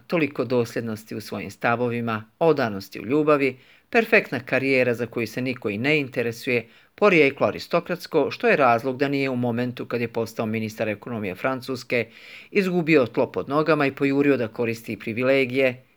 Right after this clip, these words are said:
gdje je na broju jedan mijenjanje ljubavnica, raskalašan život i grabež. Ko je ponikao u bijedi i siromaštvu,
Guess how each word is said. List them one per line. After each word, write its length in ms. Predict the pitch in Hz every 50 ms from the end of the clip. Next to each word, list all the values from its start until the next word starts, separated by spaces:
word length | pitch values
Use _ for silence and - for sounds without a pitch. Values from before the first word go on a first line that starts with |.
| _
gdje 140 | - 151 175
je 160 | 175 170 156
na 140 | 143 135 120
broju 300 | 101 92 127 147 147 143
jedan 400 | 123 123 131 143 151 185 190 190 180 - _ _ _ _ -
mijenjanje 440 | 127 131 123 120 117 107 104 98
ljubavnica, 800 | 95 117 143 143 156 156 151 147 151 147 143 - - 139 123 104 - -
raskalašan 720 | - 113 123 120 120 - - 170 170 160 151 - 175 170
život 340 | 147 123 113 107 117 113 - -
i 60 | 165
grabež. 500 | 147 131 107 80 71 - 69 - - - - _ _ _ _ _ _ _ - _ _ _ - - - - _
Ko 140 | _ - 269
je 120 | 220 170 -
ponikao 540 | 160 147 147 147 143 - 147 131 120 113
u 80 | 98 -
bijedi 320 | 120 127 120 117 113 113
i 20 | 110
siromaštvu, 880 | - - - 85 73 92 127 151 175 196 196 - - - 196 196 196